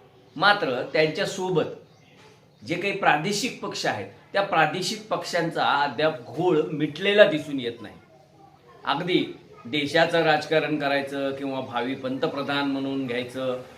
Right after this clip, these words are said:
जाणता राजा म्हणून घ्यायचं आणि पदरात ज्या काही पाच दहा सीट पडणार आहेत,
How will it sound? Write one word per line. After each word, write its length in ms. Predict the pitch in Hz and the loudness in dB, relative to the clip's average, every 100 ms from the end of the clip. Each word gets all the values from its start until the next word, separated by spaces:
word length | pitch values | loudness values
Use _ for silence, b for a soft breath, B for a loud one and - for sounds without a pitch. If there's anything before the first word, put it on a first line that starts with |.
| - - 131 | -20 -10 -2
जाणता 380 | 131 135 127 | -2 0 0
राजा 300 | 123 160 190 | 4 6 6
म्हणून 380 | 185 175 165 160 | 4 2 2 2
घ्यायचं 400 | 147 143 135 117 - - - 131 | 2 0 -2 -6 -6 -16 -14 2
आणि 340 | 165 151 117 127 - - - - - - - - - - - - - | 4 4 0 -8 -16 -20 -20 -20 -20 -20 -20 -20 -20 -20 -20 -20 -6
पदरात 320 | 160 170 180 | -2 4 4
ज्या 200 | 160 156 | 6 2
काही 180 | 151 151 | 2 0
पाच 280 | 151 156 160 | 4 4 4
दहा 180 | 185 180 | 4 4
सीट 300 | - 185 160 | 2 -4 0
पडणार 340 | 175 165 156 | 0 0 0
आहेत, 120 | 127 | -2